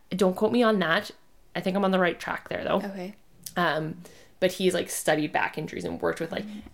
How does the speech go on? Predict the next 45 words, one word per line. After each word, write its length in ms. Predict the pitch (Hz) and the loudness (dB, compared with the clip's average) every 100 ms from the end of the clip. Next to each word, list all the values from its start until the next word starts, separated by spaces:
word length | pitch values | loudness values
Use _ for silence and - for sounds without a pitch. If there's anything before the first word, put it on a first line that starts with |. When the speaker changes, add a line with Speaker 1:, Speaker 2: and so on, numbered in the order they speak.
| 269 | 0
Speaker 1:
athletes 540 | 262 - 185 - - | 0 -2 -4 -4 -4
and, 120 | - - | -8 -8
like, 160 | - - - - - - | -12 -14 -20 -20 -20 2
all 180 | 202 214 | 6 8
these 160 | 208 196 | 6 2
different 260 | 190 190 | 0 0
people 200 | 180 165 160 | 0 0 0
with 80 | 156 | 0
back 240 | 139 - | -2 -2
injuries. 340 | 156 156 156 - | -4 -2 -2 -2
And 160 | 151 | -2
one 180 | 156 156 | 0 0
of, 100 | 156 | 0
like, 160 | 165 - | -2 -4
the 80 | 156 | -6
main 240 | 151 127 | -4 -4
exercises 800 | - - - - - - - 165 - | -6 -8 -10 -8 -6 -6 -4 -6 -6
that 220 | - - | -8 -8
he 120 | - | -10
has 240 | 156 147 156 | -8 -6 -4
them 140 | 151 | -6
do 160 | 143 - | -4 -6
is, 80 | - | -6
like, 160 | - | -6
lots 260 | 165 147 - | -2 -2 -2
of, 160 | - - - - | -6 -6 -12 -8
Speaker 2:
Mm-hmm. 300 | 220 202 185 | -4 -2 -2
Speaker 1:
you 60 | 165 | -2
know, 120 | 151 | -2
front 480 | - - 156 143 143 - | -2 -4 0 0 -2 -6
and 140 | 156 | -6
side 420 | - - 139 139 - | -4 0 0 0 -4
planking 480 | 147 143 143 143 | -6 -6 -4 -4
and 160 | 147 156 | -4 -6
things 300 | - - - | -6 -8 -8
like 180 | 160 156 | -8 -4
that. 320 | - 135 - | 0 0 0
So 220 | - 151 - - - - | 2 2 0 -10 -20 -4
that's 260 | - 160 - | 2 2 4
why, 380 | 165 147 151 - | 4 6 4 4
like, 360 | 143 107 - - - | 2 2 -2 -4 2
if 160 | 165 | 2
you 220 | 165 185 | 4 2
want, 500 | 196 180 160 160 175 | 4 6 6 6 4
like, 400 | - 104 - - | 2 2 0 -12